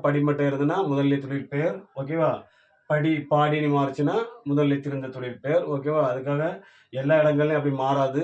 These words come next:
ஒரு குறிப்பிட்ட வார்த்தைகளை தான் அப்படி வரும், எல்லா வார்த்தைகள்லயும் மாத்த முடியாது. சரியா? ஆஹ், இப்ப நடுன்னு இருக்கு, நடுன்னா இதை வந்து நம்ம முதல்நிலை திரிந்த தொழிற்பெயரா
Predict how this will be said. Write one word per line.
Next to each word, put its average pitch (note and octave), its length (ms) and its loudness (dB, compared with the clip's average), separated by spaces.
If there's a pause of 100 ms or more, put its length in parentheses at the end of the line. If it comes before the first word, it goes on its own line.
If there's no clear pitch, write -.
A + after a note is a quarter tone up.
ஒரு C#3 180 -2
குறிப்பிட்ட D3 400 -2
வார்த்தைகளை C3+ 480 0
தான் C#3 120 2
அப்படி C3 180 -4
வரும், C#3+ 200 -2 (100)
எல்லா C#3 180 0
வார்த்தைகள்லயும் C3+ 600 -2
மாத்த B2+ 200 -6
முடியாது. A2 360 -8 (140)
சரியா? C#3+ 240 0 (840)
ஆஹ், C3+ 180 -4
இப்ப C#3 120 -4 (120)
நடுன்னு D#3 340 2
இருக்கு, C#3+ 300 0 (480)
நடுன்னா D#3+ 560 -2 (540)
இதை D3 160 -4
வந்து D#3+ 220 -4
நம்ம D#3 160 -4
முதல்நிலை D3 320 -4
திரிந்த D3 240 -4
தொழிற்பெயரா C#3+ 520 -2